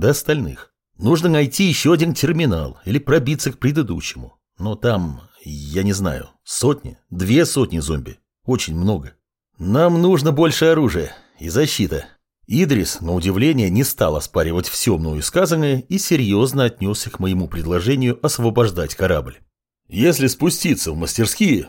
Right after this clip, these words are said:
мы сможем сделать больше оружия. И уже оттуда думать, как поступить»,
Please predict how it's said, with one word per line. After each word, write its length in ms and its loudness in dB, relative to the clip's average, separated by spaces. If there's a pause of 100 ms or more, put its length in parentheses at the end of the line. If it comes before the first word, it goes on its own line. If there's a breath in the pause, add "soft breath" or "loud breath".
мы 160 -2
сможем 340 2
сделать 400 4
больше 320 2
оружия. 480 0 (280)
И 60 -8
уже 220 4
оттуда 380 2
думать, 300 2
как 220 0
поступить», 540 -4